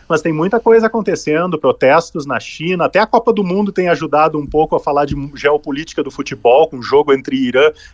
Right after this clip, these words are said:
e Estados Unidos, os protestos que têm surgido, né, por maior, eh, liberdade de imprensa, de expressão, contra os dire-, eh, a violação de direitos humanos no Irã, nos países árabes também. Então tudo isso aí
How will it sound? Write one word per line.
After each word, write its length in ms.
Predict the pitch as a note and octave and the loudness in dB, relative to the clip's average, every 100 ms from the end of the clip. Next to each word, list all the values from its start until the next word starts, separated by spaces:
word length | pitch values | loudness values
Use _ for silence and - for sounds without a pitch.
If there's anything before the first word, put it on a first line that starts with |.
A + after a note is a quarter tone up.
| - | -4
e 160 | D3+ | -2
Estados 440 | C3+ - C#3+ B2 B2 | -2 -2 -2 -2 -4
Unidos, 600 | A#2+ A#2+ E3 F#3 D3 C3+ | -2 0 2 2 0 -6
os 100 | - | -6
protestos 800 | C#3+ B2 B2+ D3 F#3 - C#3 | -4 0 2 4 2 0 -10
que 80 | - | -10
têm 160 | C3 C#3 | -8 -8
surgido, 640 | - B2 G#2+ C3 F#3+ C#3 | -8 -10 -6 -4 -2 -2
né, 180 | A#2+ C#3 - - - | 0 -2 -4 -20 -6
por 320 | C#3 C#3 C#3 | 2 4 4
maior, 500 | C3+ B2+ B2+ C3+ C#3+ C#3 A#2+ | 2 0 2 2 2 -2 -6
eh, 280 | B2 A#2+ A#2+ | -6 -4 -4
liberdade 560 | C3+ C3+ B2 A#2 C3 B2+ | -4 -2 -2 -2 -4 -6
de 100 | A#2+ | -10
imprensa, 460 | A2 A#2 C#3+ D3+ | -6 -4 -4 -6
de 80 | A#2 | -12
expressão, 840 | - A#2+ G#2+ - A2+ D3 E3 B2+ G#2+ | -8 -6 -4 0 4 4 4 2 -2
contra 260 | C3 D3 | -2 -2
os 80 | C3 | -4
dire-, 260 | A#2 A#2+ B2+ | -2 0 0
eh, 140 | B2 | 2
a 160 | A2+ G#2+ | 2 0
violação 380 | G#2+ B2 A#2 B2+ | 0 -2 -2 -6
de 60 | |
direitos 240 | A#2+ B2 - | -4 -6 -4
humanos 240 | A2+ A#2+ | -8 -6
no 100 | B2 | -8
Irã, 320 | A2 G#2 C3 | -6 0 2
nos 120 | C#3+ - | 2 -2
países 400 | A2 B2 A2+ - | -8 -8 -10 -4
árabes 560 | G2+ C#3+ C#3+ E3+ A2+ | 0 2 2 0 -4
também. 420 | - G#2 G#2 D#3 E3+ - - | -16 -6 -4 -4 -6 -18 -16
Então 180 | - C#3 | -4 -4
tudo 180 | D3 G3+ | -2 -2
isso 160 | G#3 A3+ | 0 2
aí 280 | F#3+ G3 | 2 2